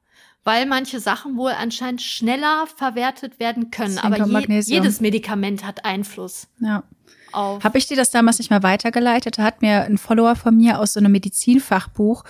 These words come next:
Speaker 2: da war quasi so eine Seite mit, äh, Supplementen, die man nehmen sollte, wenn man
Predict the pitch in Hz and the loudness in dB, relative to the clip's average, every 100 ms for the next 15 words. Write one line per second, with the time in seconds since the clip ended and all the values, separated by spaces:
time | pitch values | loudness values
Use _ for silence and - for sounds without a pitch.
0 | - - 202 214 - 208 202 202 202 196 | -20 -2 2 2 2 0 0 0 0 2
1 | 190 208 - 208 196 202 190 202 196 202 | 0 0 2 2 2 0 -2 0 0 -2
2 | - 202 208 220 214 202 196 208 214 208 | -2 2 4 2 0 2 4 6 6 4
3 | 202 208 208 196 202 196 202 | 2 0 -2 -2 0 0 -2